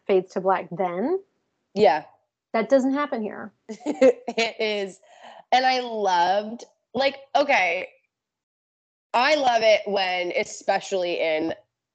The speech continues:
Speaker 2: an intimacy scene, whether emotional or physical, you get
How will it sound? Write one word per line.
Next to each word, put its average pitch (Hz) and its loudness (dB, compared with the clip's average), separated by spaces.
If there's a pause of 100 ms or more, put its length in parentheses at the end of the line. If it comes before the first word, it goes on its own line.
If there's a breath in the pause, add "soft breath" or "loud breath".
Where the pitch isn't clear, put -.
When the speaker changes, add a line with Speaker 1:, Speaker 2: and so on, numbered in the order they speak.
(1500)
Speaker 2:
an 240 2 (100)
intimacy 220 0
scene, 180 0
whether 175 2
emotional 180 -2
or 165 -2
physical, 156 2 (260)
you 208 2
get 190 2